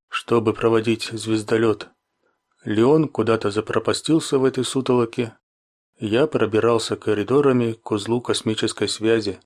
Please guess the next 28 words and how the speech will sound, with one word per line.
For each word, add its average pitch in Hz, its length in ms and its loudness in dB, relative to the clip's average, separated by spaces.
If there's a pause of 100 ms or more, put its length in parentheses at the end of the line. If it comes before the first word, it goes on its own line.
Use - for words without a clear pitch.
(240)
то 110 180 4
и 104 60 -2
дело 110 300 2
прижимаясь 113 720 -2
к - 120 -16
стене, 107 560 -2 (160)
уступая 123 640 0
дорогу 107 420 0
спешащим, 113 880 -4 (120)
занятым, 104 640 -4 (120)
оживленно 117 560 0
переговаривающимся 110 1160 0
людям. 104 480 -6 (560)
На 107 140 -2
меня 127 300 2
внимания 120 560 2
не 110 140 2
обращали. 117 680 -2 (260)
Разве 120 680 2
кто-нибудь 117 600 0
мельком 113 500 0
взглянет 113 640 -2
на 110 140 0
мой 113 160 0
потертый, 127 720 0 (100)
необычного 113 640 0
вида 110 300 -2
костюм? 107 580 -6